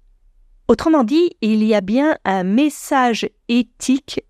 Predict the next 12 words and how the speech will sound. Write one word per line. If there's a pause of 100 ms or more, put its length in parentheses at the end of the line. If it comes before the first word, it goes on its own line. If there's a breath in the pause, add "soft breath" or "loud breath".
contenu
dans
l'être,
comme
le
disait
Benoît
seize. (640)
Et
ce
message
éthique,